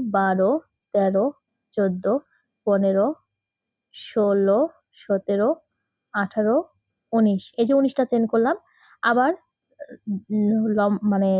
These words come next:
এটাকে চওড়া, আহ, চওড়ায় যতটা বাড়াতে চাচ্ছেন, এটা চওড়া যতটুকু করতে চাচ্ছেন, সেখানে আবারও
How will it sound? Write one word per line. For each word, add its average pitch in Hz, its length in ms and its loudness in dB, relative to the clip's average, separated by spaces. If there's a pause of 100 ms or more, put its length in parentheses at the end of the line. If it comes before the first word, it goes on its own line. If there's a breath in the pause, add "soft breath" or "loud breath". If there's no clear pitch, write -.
(120)
এটাকে 240 220 0
চওড়া, 262 320 2 (200)
আহ, 208 240 4 (140)
চওড়ায় 254 360 2
যতটা 226 340 0
বাড়াতে 196 340 0
চাচ্ছেন, 185 360 -6 (480)
এটা 208 120 -2 (100)
চওড়া 220 280 2
যতটুকু 220 360 -2
করতে 214 300 -4
চাচ্ছেন, 202 340 -2 (120)
সেখানে 220 340 -2
আবারও 220 420 2